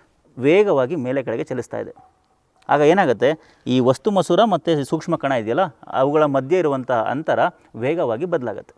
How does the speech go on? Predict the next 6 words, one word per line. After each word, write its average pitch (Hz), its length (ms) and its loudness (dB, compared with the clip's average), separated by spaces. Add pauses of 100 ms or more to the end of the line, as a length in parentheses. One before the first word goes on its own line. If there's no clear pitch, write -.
(840)
ಆವಾಗ 120 200 0
ನಮಗೆ 127 240 -2
ಸ್ಪಷ್ಟತೆ 170 600 -4 (260)
ಸಿಗಲಿಕ್ಕೆ 135 380 -6
ಶುರು - 200 -6
ಆಗುತ್ತೆ. 101 280 -10